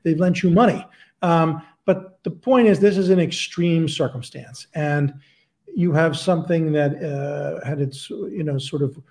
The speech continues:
worst or second worst month in the history of the data, uh, down some, uh, forty, fifty percent from key levels, and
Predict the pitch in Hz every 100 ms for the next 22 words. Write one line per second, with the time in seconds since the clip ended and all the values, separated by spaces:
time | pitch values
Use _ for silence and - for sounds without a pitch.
0 | _ _ - 165 151 175 160 - - 156
1 | 196 170 165 151 143 143 151 147 139 135
2 | 156 147 151 127 120 175 196 196 196 196
3 | - _ _ 151 143 139 147 147 147 -
4 | 147 139 131 127 _ _ - 143 67 65
5 | 64 - - 160 165 160 151 - 139 131
6 | - 196 190 185 - - 135 135 202 202
7 | - 180 151 160 160 151 - _ _ -
8 | 165 156 156